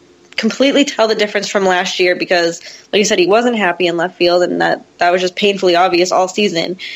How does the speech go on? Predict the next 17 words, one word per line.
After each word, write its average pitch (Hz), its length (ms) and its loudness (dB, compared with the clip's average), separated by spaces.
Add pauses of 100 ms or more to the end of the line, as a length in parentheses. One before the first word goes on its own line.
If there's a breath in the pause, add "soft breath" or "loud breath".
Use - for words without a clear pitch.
(240 loud breath)
And 202 140 0
just 196 160 -2
from 208 140 0
him 214 160 2
to 208 100 0
go 190 220 2
from 190 360 0
a 190 80 0
position 190 400 -2
he 185 120 2
hates 185 300 0
to - 100 0
a 190 40 2
position 190 360 -2
he 190 120 0
truly 196 360 2
enjoys, 185 500 2